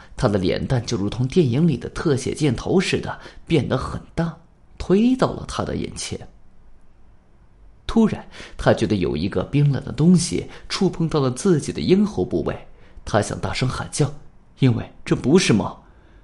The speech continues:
可说时迟，那时快，他咽喉处感到一阵无可名状的，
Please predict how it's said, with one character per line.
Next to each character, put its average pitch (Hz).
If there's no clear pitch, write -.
可 -
说 196
时 156
迟， 156
那 135
时 139
快， -
他 -
咽 107
喉 107
处 104
感 104
到 123
一 151
阵 143
无 139
可 131
名 110
状 147
的， -